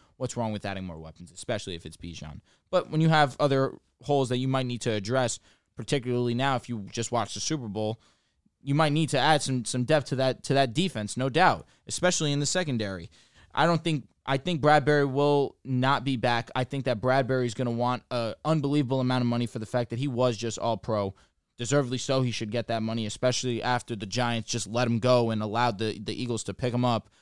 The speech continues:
I think that he will get his money. I don't know if it will be able for the, I don't know if the Eagles will be able to bring him back on top of putting Jalen Hurts' fifty million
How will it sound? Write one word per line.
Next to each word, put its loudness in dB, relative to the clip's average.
I -2
think -6
that 0
he -2
will 2
get -2
his -6
money. 0
I 0
don't -2
know 0
if -8
it -2
will -2
be -2
able 2
for -2
the, -6
I 2
don't 4
know 4
if -6
the -8
Eagles -2
will -6
be -4
able 0
to -10
bring -4
him -2
back -2
on -4
top 0
of -12
putting -4
Jalen -2
Hurts' -4
fifty -8
million -4